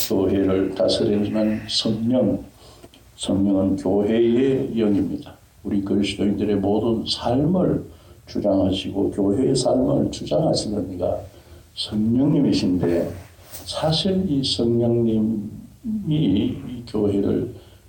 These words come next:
다스리시는지, 오늘날의 교회에서 참으로 이 성령의 역사가 거의 사라져가고 있습니다. 이로 말미암아서 사실 교회에서 예수 그리스도가 계시지 아니합니다.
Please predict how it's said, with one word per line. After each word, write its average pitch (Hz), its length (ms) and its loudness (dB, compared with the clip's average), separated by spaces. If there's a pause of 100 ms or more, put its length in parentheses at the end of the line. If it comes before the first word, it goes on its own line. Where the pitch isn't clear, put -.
다스리시는지, 92 1300 0 (560)
오늘날의 104 720 2
교회에서 98 640 0
참으로 127 420 0
이 131 180 2
성령의 139 760 2
역사가 117 760 0
거의 104 380 -8
사라져가고 - 840 -4
있습니다. - 300 -16 (800)
이로 120 320 2
말미암아서 107 880 2
사실 - 600 -2
교회에서 90 760 0 (460)
예수 117 600 2
그리스도가 - 920 0 (360)
계시지 110 640 -2
아니합니다. - 840 -2